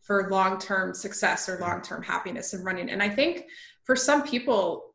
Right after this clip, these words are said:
Speaker 1: I mean, people are just out there to win it. Like, they're in it to win it, and that's what brings them the satisfaction, and that's what gets them out of bed every single day. And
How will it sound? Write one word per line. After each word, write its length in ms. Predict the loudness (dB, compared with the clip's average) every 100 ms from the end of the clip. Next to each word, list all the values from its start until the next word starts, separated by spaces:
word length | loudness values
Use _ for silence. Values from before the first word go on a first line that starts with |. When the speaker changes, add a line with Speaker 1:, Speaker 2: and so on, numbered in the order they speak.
| -4
Speaker 1:
I 60 | 0
mean, 180 | 0 0
people 340 | -2 2 2
are 120 | 2
just 200 | 0 0 4
out 220 | 4 6
there 120 | 4
to 80 | 4
win 200 | 2 2
it. 160 | 0 -4
Like, 160 | -8 4
they're 140 | 6
in 180 | 8 6
it 120 | 4 2
to 100 | 0
win 180 | 2
it, 220 | 4 2 2
and 120 | 4
that's 260 | 6 6 2
what 100 | 2
brings 220 | 2 2
them 100 | 0
the 100 | 0
satisfaction, 720 | 0 0 0 0 0 2 0
and 100 | 0
that's 200 | -4 -4 -4
what 100 | -4
gets 200 | -4 -2
them 120 | 2
out 140 | 2
of 60 | 2
bed 140 | 0
every 200 | 2 2
single 280 | 0 0 2
day. 280 | 4 6 6
And 260 | 4 0